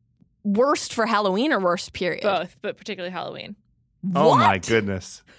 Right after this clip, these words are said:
Speaker 1: <laughs> Why?
Speaker 2: No chocolate, no interest.
Speaker 1: Oh, my God. I have, my top list here is heavy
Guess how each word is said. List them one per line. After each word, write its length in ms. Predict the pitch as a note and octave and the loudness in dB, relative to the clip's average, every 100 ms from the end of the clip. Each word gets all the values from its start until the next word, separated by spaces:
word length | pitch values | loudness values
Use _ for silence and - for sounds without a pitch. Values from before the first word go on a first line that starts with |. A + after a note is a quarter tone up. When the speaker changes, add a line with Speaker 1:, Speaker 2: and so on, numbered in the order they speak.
| - | -4
Speaker 1:
<laughs> 260 | C5 - E5+ | -2 -2 -2
Why? 760 | G#3 B3 A4+ D5 A4 G3+ E3+ - - | 0 2 4 4 2 0 -4 -8 -4
Speaker 2:
No 140 | C#4 | -2
chocolate, 380 | C#4 C#4 C#4 G#3 | 0 0 0 -2
no 140 | A3+ | -2
interest. 520 | G#3+ G#3+ E3+ F3 - - _ _ _ | -4 -2 -4 -4 -10 -20 _ _ _
Speaker 1:
Oh, 240 | G#3 G3 G3 | 0 2 2
my 180 | E3 D3+ | 0 -2
God. 360 | D#3 D#3 D3 | 0 0 0
I 120 | - G#3 | 0 0
have, 120 | G#3+ | 2
my 220 | G#3 A3+ | 0 0
top 400 | A#3+ B3 A3+ A3 | 0 0 0 0
list 340 | F3 F3 E3 - | -2 -2 -2 -4
here 140 | D3+ | -6
is 160 | D3 - | -8 -10
heavy 760 | - F3+ D#3+ E3 E3 D3+ D3+ | -4 -2 -2 -2 -4 -6 -10